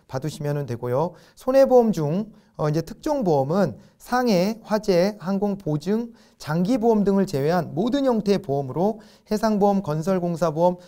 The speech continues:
동물보험, 유리보험 등이 있다 이렇게 되어 있는데, 아, 너무 디테일하고 깨알 같아갖고 많이 어려워요. 그런데 특정보험이다 그랬을 때는요,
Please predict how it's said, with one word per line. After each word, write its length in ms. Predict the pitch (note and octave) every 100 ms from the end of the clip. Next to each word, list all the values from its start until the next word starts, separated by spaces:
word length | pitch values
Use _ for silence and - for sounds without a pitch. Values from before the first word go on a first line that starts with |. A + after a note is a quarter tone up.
| -
동물보험, 640 | - E3 G3 G3+ G3+ G3+ G3
유리보험 460 | D#3 A3+ G3+ G#3 F3+
등이 160 | E3
있다 260 | D3 - C3+
이렇게 220 | A#2 C#3
되어 160 | A#2+ A#2+
있는데, 440 | A#2 C3 F3 A2+ - - -
아, 120 | F#3+
너무 220 | E3+ G#3
디테일하고 580 | A3+ F#3 A#3+ A#3 G#3 G3+
깨알 200 | B3 B3+
같아갖고 520 | B3 A3+ G#3 F#3 G3+
많이 260 | F#3 D3+ E3
어려워요. 720 | C3 B2+ D#3 B2 A2 B2 A#2
그런데 420 | D3 D3+ G3 E3+ - - -
특정보험이다 640 | - C4 C#4+ C#4 C4 B3 A3
그랬을 400 | D3+ D3 D#3 C#3+
때는요, 540 | C3+ B2+ D3+ G#3+ B2+